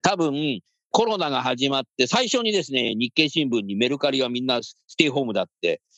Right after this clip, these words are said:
新聞載ったのはね、僕はいつも木下常務にね、「そうだよね」とか、「そうです」とか言ってましたけど、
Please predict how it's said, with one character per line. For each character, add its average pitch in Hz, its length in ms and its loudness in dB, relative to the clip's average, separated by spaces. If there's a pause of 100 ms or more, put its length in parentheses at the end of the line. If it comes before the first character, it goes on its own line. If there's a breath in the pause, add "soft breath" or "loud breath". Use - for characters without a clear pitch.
(240 soft breath)
新 107 200 2
聞 104 140 0
載 98 80 -2
っ 95 100 -6
た 95 300 0
の 82 120 -6
は 82 120 -2
ね、 85 140 0
僕 95 140 2
は 98 60 0
い 98 60 -4
つ - 120 -10
も 85 100 -4
木 - 100 2
下 104 240 0
常 90 140 0
務 78 180 -8
に 78 80 -10
ね、 73 160 -2 (160 loud breath)
「そ 185 120 4
う - 20 0
だ 90 60 0
よ 80 60 -2
ね」 95 180 -2
と - 80 -12
か、 - 100 -2
「そ - 160 2
う - 20 -4
で 95 100 -2
す」 - 160 -8
と - 100 -4
か 107 80 -2
言 - 80 -12
っ - 40 -16
て 135 140 4
ま 117 80 -2
し - 60 -12
た 92 120 0
け 90 80 0
ど、 92 220 0